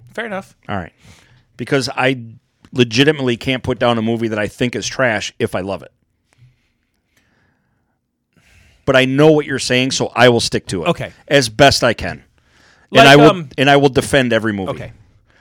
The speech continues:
Speaker 1: Okay. No, I, well, I don't have to defend them. That's why we're doing the list, because I love 'em. I, I, I think it's good. Uh, Roadhouse to me is, I don't know who wrote it.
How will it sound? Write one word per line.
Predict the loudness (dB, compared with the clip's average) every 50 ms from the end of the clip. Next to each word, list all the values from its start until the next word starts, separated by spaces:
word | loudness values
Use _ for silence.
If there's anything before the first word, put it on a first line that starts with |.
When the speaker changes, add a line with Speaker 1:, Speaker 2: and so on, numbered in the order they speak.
| -18 -14
Speaker 1:
Okay. | -8 -6 -6 -2
No, | 2 2 4 4
I, | 4 2 0 -2 -4 _ _ _ _ _
well, | -10 -6 -2
I | -2 -2
don't | -2 -2
have | -4 -6 -6 -6
to | -8 -12
defend | -14 -12 -10 -10 -10 -8
them. | -6 -4
That's | -4 -4 -2 -2
why | -2 -2 -2
we're | -2 -2
doing | -4 -4 -4
the | -4 -4
list, | -4 -6 -6 -6
because | -8 -8 -6 -6 -6
I | -4 -4
love | 0 0 0 0 -2
'em. | -6 -16 -16
I, | -14 -10 -10 -10
I, | -10 -10 -12
I | -14 -14
think | -14 -16 -16 -16 -18
it's | -18 -16
good. | -14 -12 -12 -12 -14 _ _ _ _ -20
Uh, | -20 -18
Roadhouse | -12 -6 -4 -4 -4 -2 -2 -2 -2 -2 -4
to | -8 -10
me | -10 -8 -8 -8 -8
is, | -10 -10 -10 -10 -10 -12 -14 _ _ _ _ _ _ _ _ _ _ -6
I | -4
don't | -4
know | -4 -4
who | -4 -4 0
wrote | 2 2 4 4 2
it. | 0 -2 -6